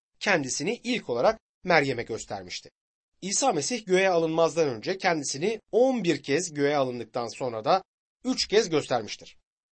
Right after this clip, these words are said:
Ama metne bakarak İsa Mesih'in görünmelerinin burada belirtilenden çok daha fazla olduğunu görebiliyoruz.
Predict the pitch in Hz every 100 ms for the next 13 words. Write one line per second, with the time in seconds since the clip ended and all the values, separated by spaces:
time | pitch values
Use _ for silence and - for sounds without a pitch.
0 | _ _ 170 254 214 220 277 - 135 160
1 | - 196 - 240 208 - 165 240 190 160
2 | 160 143 131 127 226 208 185 208 151 131
3 | 151 147 147 139 139 170 233 - 254 247
4 | 147 120 110 190 147 139 151 170 127 170
5 | 175 131 110 101 95 - -